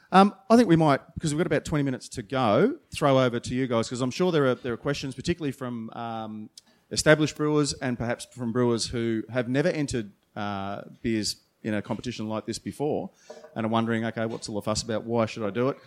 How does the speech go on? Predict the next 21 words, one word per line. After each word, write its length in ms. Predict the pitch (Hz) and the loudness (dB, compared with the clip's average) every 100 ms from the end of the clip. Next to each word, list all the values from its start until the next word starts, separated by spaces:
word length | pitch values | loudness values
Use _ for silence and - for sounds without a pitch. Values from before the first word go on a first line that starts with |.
| _ | _
Hopefully 280 | - 170 175 | 4 4 4
we've 160 | 160 131 | 2 2
explained 540 | 127 - 127 127 127 | -2 -4 -4 -2 -4
enough 220 | 117 120 110 | -4 -4 -4
about 300 | 113 110 - | -2 -2 -2
the, 300 | 113 110 110 | -4 -4 -6
the 60 | 107 | -6
procedure, 680 | 107 - 147 160 156 107 160 | -2 0 2 2 2 2 0
but 80 | 127 | 0
if, 120 | 120 | -6
as 260 | - 127 110 | -4 -4 -2
I 60 | |
say, 40 | 101 | -4
if 60 | |
there's 160 | 101 104 | -4 -4
anything 260 | 147 139 123 | -4 -4 -4
else 180 | 123 - | -6 -8
that 80 | |
we 80 | - | -8
haven't 200 | 113 113 | -6 -8
covered, 300 | 107 120 202 | -6 -4 -4